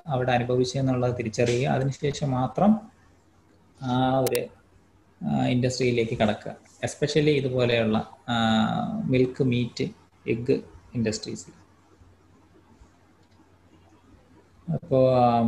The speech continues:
വളരെയധികം നന്ദി, ആ, ഇത്രയും നേരം കേട്ടുകൊണ്ടിരുന്നതിന്. അതുപോലെ തന്നെ കേരള ഇൻസ്റ്റിറ്റ്യൂട്ട് for Entrepreneurship, Entrepreneur Development,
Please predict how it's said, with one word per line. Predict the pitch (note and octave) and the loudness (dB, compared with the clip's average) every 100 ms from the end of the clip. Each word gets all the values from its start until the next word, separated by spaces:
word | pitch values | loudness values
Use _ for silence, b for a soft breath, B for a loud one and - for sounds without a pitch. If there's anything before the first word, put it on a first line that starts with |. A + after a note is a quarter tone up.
| A2 C3 | -2 0
വളരെയധികം | A#2+ B2 B2+ B2+ B2+ | 2 4 6 6 6
നന്ദി, | A2+ G#2+ D3+ G#3+ - - - - - - - | 6 6 4 2 -6 -20 -20 -20 -20 -18 -8
ആ, | D3 B2+ A#2+ A#2 A2+ A2+ - - - - | -4 -2 -2 0 0 0 -2 -6 -10 -8
ഇത്രയും | A#2+ B2 | -2 2
നേരം | A#2+ A#2 A2 | 2 2 2
കേട്ടുകൊണ്ടിരുന്നതിന്. | A2+ C3 B2 A2+ A2 A2 A2 | 0 2 2 4 4 4 4
അതുപോലെ | B2+ A2+ A2+ A#2 A2+ A2+ | 2 2 4 4 4 4
തന്നെ | A2+ - A#2 | 2 2 2
കേരള | A2+ A#2+ A#2+ | 2 4 2
ഇൻസ്റ്റിറ്റ്യൂട്ട് | A#2 - A#2+ - A#2+ | 2 -2 -6 -2 0
for | A#2 A2+ | 0 0
Entrepreneurship, | A2+ A#2 A2 - - - B2 | -2 -4 -4 -8 -12 -6 -4
Entrepreneur | A#2 B2 A#2 | -2 -2 0
Development, | A#2 A2 A2+ A2+ A#2+ A#2 A#2 A2+ | 4 4 4 0 -4 -2 -2 -2